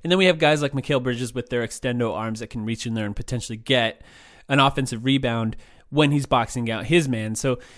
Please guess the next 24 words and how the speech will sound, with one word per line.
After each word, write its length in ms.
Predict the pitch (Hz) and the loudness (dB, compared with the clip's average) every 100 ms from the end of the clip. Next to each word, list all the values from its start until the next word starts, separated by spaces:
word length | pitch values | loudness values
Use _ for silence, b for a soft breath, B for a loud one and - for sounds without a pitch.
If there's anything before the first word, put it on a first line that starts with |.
| B 151 | B 2
just 260 | 233 247 | 4 4
having 400 | 180 214 214 185 | 6 6 6 4
that 200 | 160 151 | 2 0
kind 140 | 185 165 | 0 -2
of 60 | |
toughness 500 | - 165 160 156 139 | 2 2 2 0 -4
on 120 | 135 | -4
the 60 | 131 | -6
floor 420 | - 139 131 123 123 B | -4 -2 0 0 -2 B
would 120 | 156 | -4
be 200 | 147 151 | -2 -2
interesting. 420 | 156 151 147 147 143 B - _ _ | -4 -4 -4 -4 -6 B -20 _ _
The 220 | 190 165 | -2 2
reason 540 | 190 208 269 254 262 240 | 4 4 2 2 0 0
I 200 | 180 185 | 0 2
have 260 | 180 185 175 | 2 0 -2
trouble 400 | - 180 160 151 | 0 2 2 -2
picturing 800 | - 170 - - 151 143 135 127 - _ - | -4 -6 -4 -2 0 2 0 -4 -16 _ -6
moving 540 | 165 180 208 202 180 | 0 4 4 4 2
Mikal 440 | 160 - 165 156 143 | 0 -2 -2 -2 0
Bridges 340 | 156 139 135 | -2 0 -4
to 120 | - | -6
the 100 | 127 | -6
bench 520 | 123 135 123 120 - | -2 0 0 -2 -8